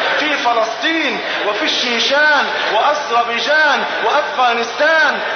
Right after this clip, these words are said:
وفي العراق وفي كشمير وفي كل مكان. اللهم ثبت الأرض من تحت أقدامهم،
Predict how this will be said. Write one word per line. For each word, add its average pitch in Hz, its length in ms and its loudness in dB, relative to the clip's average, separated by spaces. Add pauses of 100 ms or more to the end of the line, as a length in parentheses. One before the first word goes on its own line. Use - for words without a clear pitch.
وفي 233 200 -2
العراق 269 720 2 (300)
وفي 233 180 -2 (160)
كشمير 269 600 0 (260)
وفي 214 360 -2
كل 262 320 0
مكان. 277 580 2 (260)
اللهم 262 880 2
ثبت 247 480 -2
الأرض 302 420 0
من 240 260 -2
تحت 247 240 -2
أقدامهم، 233 760 0